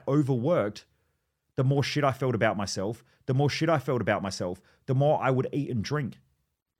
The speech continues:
And the more that I ate and drank, the more it would throw me back into that cycle. Something had to change.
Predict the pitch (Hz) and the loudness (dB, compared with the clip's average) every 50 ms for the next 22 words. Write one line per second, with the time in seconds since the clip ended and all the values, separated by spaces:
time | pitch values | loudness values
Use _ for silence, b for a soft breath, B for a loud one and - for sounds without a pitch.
0 | _ _ _ - 131 127 127 131 135 135 131 135 127 110 87 110 123 107 113 104 | _ _ _ -4 -2 0 0 2 2 2 2 2 0 0 0 -2 -4 -4 -4 -4
1 | 151 175 170 127 107 117 113 113 110 104 110 - - - 123 110 110 107 - 110 | -2 -4 -2 -2 -4 -2 -2 -2 -2 -2 -4 -6 -6 -4 -2 -2 0 0 0 -2
2 | 98 - 113 104 101 - - - 127 120 113 - 82 76 b b b b - - | -2 -2 -4 -4 -4 -4 -4 -4 -4 -4 -6 -6 -10 -12 b b b b -10 -4
3 | - 156 151 151 151 156 143 139 143 117 - - 147 139 117 85 82 - - | 0 0 0 0 0 0 0 0 -2 -2 -6 -6 -6 -4 -6 -6 -8 -12 -18